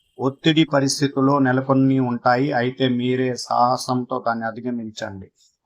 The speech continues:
అదృష్టం, ఈ రోజు సమయం మీకు అనుకూలంగా ఉండేటట్లు ప్రయత్నించండి.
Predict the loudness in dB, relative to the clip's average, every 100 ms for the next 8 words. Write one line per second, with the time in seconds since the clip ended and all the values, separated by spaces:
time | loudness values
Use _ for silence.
0 | -2 2 4 4 2 -2 -4 -8 0 4
1 | 4 4 2 2 2 2 2 2 2 2
2 | 2 0 0 2 2 2 0 2 2 2
3 | -2 0 0 0 -4 -4 -6 -4 -2 0
4 | -2 -8 -8 -6 -8 -10